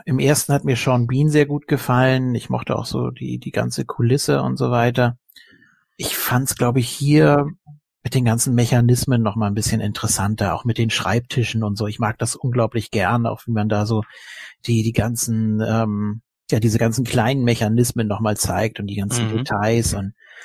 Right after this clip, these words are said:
Speaker 1: ja, fand ich sehr schön. Ich fand dafür im zweiten Teil die Gags und auch viele Bemerkungen sehr gestellt, sehr konstruiert. Das war im ersten nicht so extrem. Ähm,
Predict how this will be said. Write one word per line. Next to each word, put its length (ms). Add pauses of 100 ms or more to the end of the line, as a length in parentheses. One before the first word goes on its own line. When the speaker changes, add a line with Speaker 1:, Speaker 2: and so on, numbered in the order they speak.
(680)
Speaker 1:
ja, 140
fand 240
ich 140
sehr 160
schön. 340
Ich 180
fand 320
dafür 380
im 120
zweiten 440
Teil 540 (260)
die 480
Gags 420
und 300
auch 160
viele 920 (100)
Bemerkungen 840
sehr 200
gestellt, 560
sehr 200
konstruiert. 880
Das 260
war 180
im 140
ersten 460
nicht 180
so 80
extrem. 760 (640)
Ähm, 680